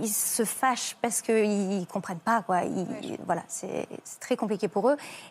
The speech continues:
Speaker 1: Et puis, euh, l'inspection qui, euh, qui surtout nous dit, « Pas de vagues,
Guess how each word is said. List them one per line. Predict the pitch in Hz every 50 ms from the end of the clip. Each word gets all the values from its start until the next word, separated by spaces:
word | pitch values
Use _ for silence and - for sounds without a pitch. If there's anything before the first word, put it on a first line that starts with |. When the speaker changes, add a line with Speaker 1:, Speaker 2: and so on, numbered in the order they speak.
| -
Speaker 1:
Et | - 233 220
puis, | - - - - 240 254 247
euh, | 214 214 208 202 208
l'inspection | 208 208 220 214 - - 226 208 - - - 240 240
qui, | 226 - - - 202 202 190 190
euh, | 190 185 185 180 180 180 180 175 -
qui | - - 214
surtout | - - 220 - - 247
nous | 247 233 214 185 185 - - - - _ _ -
dit, « | 214 202 233 220 - _ _
Pas | - 285 285
de | 226
vagues, | 240 247 247 254 254 226 190 190